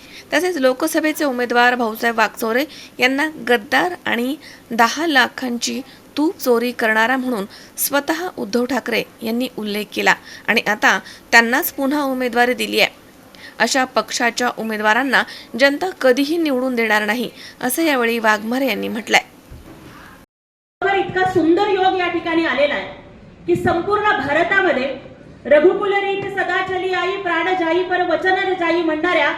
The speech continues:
Speaker 2: प्रभू श्रीरामांची साडेपाचशे वर्षाच्या नंतर प्राणप्रतिष्ठा झाली आणि त्याच्यामुळे श्रीरामपूर या गावामध्ये आज प्रचाराची सभा होतीये. हा सुंदर असा योगायोग आहे. या भारतामध्ये जर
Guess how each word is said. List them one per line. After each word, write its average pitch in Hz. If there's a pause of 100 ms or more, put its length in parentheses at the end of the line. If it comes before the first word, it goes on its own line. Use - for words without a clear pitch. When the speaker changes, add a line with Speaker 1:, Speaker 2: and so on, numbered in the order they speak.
(260)
Speaker 2:
प्रभू 302
श्रीरामांची 370 (160)
साडेपाचशे 339
वर्षाच्या 381
नंतर 370 (300)
प्राणप्रतिष्ठा 349
झाली 254 (420)
आणि 311
त्याच्यामुळे 359
श्रीरामपूर 381 (300)
या 320
गावामध्ये 381
आज 359
प्रचाराची 349
सभा 330
होतीये. 311 (400)
हा 302
सुंदर 349
असा 403
योगायोग 311
आहे. - (760)
या 359
भारतामध्ये 370 (480)
जर 370